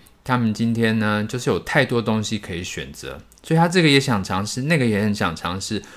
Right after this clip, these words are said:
所以不知不觉就把整个脸弄坏了。就是其实这些产品啊，都有自己的特性，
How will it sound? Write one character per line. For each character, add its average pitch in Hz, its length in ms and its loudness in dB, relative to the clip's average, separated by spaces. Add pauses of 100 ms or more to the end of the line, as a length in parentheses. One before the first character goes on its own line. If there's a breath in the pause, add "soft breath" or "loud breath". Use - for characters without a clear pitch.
(100)
所 - 160 2
以 139 40 6
不 143 120 -2
知 135 140 -4
不 127 100 -4
觉 107 180 2
就 110 120 0
把 92 260 2
整 82 240 -6
个 87 100 -6
脸 82 300 -8
弄 95 220 -2
坏 78 320 -4 (120)
了。 - 140 -20 (320 loud breath)
就 151 100 -6
是 143 200 0
其 117 180 -2
实 113 280 0
这 131 140 -6
些 139 120 2
产 107 260 -2
品 90 240 -6
啊， 85 100 -6
都 120 180 0
有 101 80 2
自 110 180 -6
己 92 100 -6
的 82 100 -10
特 101 280 -2
性， 87 280 -6